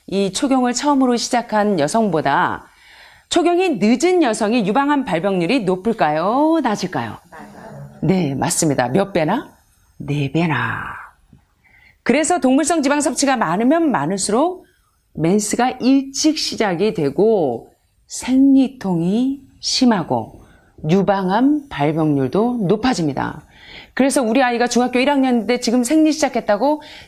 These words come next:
Speaker 1: 자랑하시는 분들 좋아하실 거 아닙니다. 왜 그래요? 성장 호르몬이 너무나 많이 들어가 있는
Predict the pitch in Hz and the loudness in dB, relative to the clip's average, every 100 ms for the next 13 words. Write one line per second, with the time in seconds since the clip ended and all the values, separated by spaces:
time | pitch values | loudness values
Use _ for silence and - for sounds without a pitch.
0 | - - 196 214 208 196 190 160 151 160 | -10 -4 0 0 0 0 2 2 0 0
1 | 135 113 - _ - 151 156 151 - 143 | -2 -6 -14 _ -8 -2 -2 -2 -4 -2
2 | 151 147 139 139 139 - _ _ - 170 | 0 -2 -2 -4 -6 -10 _ _ -4 0
3 | 180 127 135 - - - - - - 302 | 0 0 -4 -8 -20 -20 -18 -4 2 2
4 | 294 294 277 240 233 233 226 190 - - | 4 2 2 2 2 2 0 -2 -10 -10
5 | - 233 254 269 214 202 254 240 233 220 | -2 2 2 2 0 0 0 2 0 0
6 | 240 285 | 0 -2